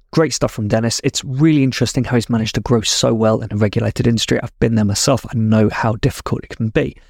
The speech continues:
It just shows that, uh, paid advertising and focusing on channels such as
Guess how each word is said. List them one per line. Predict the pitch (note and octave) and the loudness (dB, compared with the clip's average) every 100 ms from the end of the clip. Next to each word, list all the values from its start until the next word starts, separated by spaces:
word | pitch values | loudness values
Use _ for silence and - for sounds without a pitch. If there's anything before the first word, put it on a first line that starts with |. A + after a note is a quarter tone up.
| _ _ - | _ _ -4
It | C3 | -2
just | - C#3+ | 0 0
shows | - C3+ B2+ - - | 2 2 2 -2 -2
that, | B2+ A#2+ - - - | 0 0 -4 -6 -4
uh, | A2 - | -4 -2
paid | - C3+ | 0 2
advertising | A2+ A2+ A2+ A2+ A2 | 2 0 0 0 -2
and | G2+ | -4
focusing | - A2+ - - | -4 -2 -2 -2
on | G2+ | -4
channels | - A2+ A2 - | -2 0 0 0
such | - | -2
as | - | -2